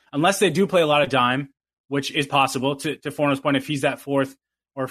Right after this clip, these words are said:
or fifth or fourth safety in the dime packages, then that, that changes things a little bit. Um, but I, I guess I d-, I just don't know if that's the case.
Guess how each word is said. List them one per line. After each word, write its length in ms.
or 160
fifth 340
or 140
fourth 240
safety 360
in 80
the 60
dime 260
packages, 540
then 140
that, 200
that 220
changes 380
things 260
a 40
little 140
bit. 180
Um, 420
but 120
I, 320
I 40
guess 180
I 80
d-, 120
I 100
just 140
don't 120
know 100
if 80
that's 180
the 100
case. 420